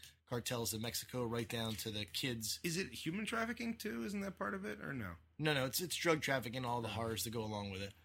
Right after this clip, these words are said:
Speaker 1: Um, that was a great movie. Erin Brockovich.
Speaker 2: I know, I don't think I've ever seen that one either.
Speaker 1: Oh, boy.
Speaker 2: Yeah, I, I don't know.
Speaker 1: Great. Out of Sight.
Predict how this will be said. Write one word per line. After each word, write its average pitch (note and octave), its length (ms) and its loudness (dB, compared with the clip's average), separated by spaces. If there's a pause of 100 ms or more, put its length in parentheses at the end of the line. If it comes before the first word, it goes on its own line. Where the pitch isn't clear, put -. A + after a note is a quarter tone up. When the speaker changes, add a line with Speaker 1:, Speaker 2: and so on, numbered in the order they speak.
(340)
Speaker 1:
Um, A#2 460 2
that C3+ 140 6
was C3 140 2
a - 20 2
great C3+ 240 4
movie. C#3+ 440 6
Erin B2+ 260 6
Brockovich. D3 640 4 (480)
Speaker 2:
I A#2 60 -12
know, A#2+ 120 -6
I A#2 140 -4
don't A2+ 140 -6
think A#2+ 120 -10
I've G#2 120 -10
ever G2+ 100 -10
seen G2+ 200 -8
that G2 120 -10
one G2+ 160 -10
either. G2+ 220 -8 (1200)
Speaker 1:
Oh, F#2 180 -4 (240)
boy. G#2 240 -2 (460)
Speaker 2:
Yeah, F#3+ 240 8
I, B2+ 440 8
I - 20 6
don't C3+ 160 2
know. A#2 80 2
Speaker 1:
Great. A#2+ 220 2 (220)
Out C#3+ 180 8
of B2+ 100 4
Sight. D#3+ 380 12